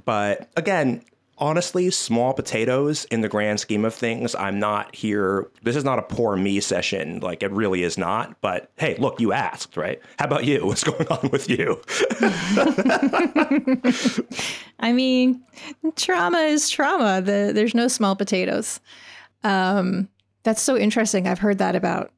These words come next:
Speaker 2: writing too. So I forget who it was. It was, I was listening to an interview with an author who had been writing about her trauma. And she said the same thing. She's like, "I talk about this all the time. I don't understand. It's not that big a deal to me.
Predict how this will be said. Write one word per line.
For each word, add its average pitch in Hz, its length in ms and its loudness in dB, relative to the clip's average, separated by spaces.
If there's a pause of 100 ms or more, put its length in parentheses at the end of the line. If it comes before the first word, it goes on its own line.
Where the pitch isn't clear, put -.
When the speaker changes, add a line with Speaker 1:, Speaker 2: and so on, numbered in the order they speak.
Speaker 2:
writing 180 380 0
too. 190 480 0
So - 200 -4
I 196 160 -2
forget 190 380 0
who 185 140 4
it 180 80 2
was. 180 200 0
It 175 60 -2
was, 170 240 -4 (420)
I 190 80 0
was 175 140 2
listening 180 260 0
to - 100 -4
an 180 60 0
interview 175 300 2
with 170 100 2
an 175 80 0
author 175 420 -2
who 190 140 0
had 185 240 -2
been 175 320 -2 (360)
writing 180 360 -2
about - 220 -4
her 190 100 -2
trauma. - 300 -6
And 196 120 0
she 196 100 0
said 190 180 0
the 190 80 -4
same 185 240 -2
thing. 190 280 -4 (500)
She's 196 220 0
like, 190 140 -2
"I 190 80 -2
talk 240 240 0
about 226 160 2
this 196 140 0
all 202 100 2
the 185 80 2
time. 233 240 2
I 190 60 0
don't 185 100 2
understand. 190 440 0
It's - 80 -6
not 180 120 -2
that 180 140 -6
big 180 120 -2
a 180 60 -4
deal 202 400 0
to - 120 -4
me. 190 400 -2